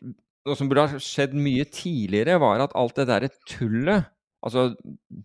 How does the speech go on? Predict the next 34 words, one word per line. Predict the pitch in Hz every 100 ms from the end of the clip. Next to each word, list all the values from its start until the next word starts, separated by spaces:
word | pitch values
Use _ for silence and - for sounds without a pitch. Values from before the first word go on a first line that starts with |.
| -
Dogecoin, | 110 107 110 - - 127 127 123 113
Shiba | - 120 113 131
Inu, | 107 107 127
to-, | 131
ting | 120 131 117
som | - 143
var | 123 135
ment | 127 95 107 -
som | 143
spøk, | - - _ 165 196 - -
og | 143
som | 151
alle | 135 120 139
sier, | 127
"Dette | 120 -
er | 113
bare | - -
tull". | - 170 175 147 - - - - -
Og | - 139
så | 156 135
driver | 117 110 113 123
folk | 147 123 - 139
og |
kjøper | - 151 107 - 127 139
og | -
kjører | 156 120 98 117
opp | 123
verdiene | 139 131 113 98 110 127 117
til | 131
det, | 120 127
til | 147 -
titalls | - 147 104 113 107 - 120
milliarder. | 120 127 110 110 202 160 - - - _ _ _ _ _ -
At | 139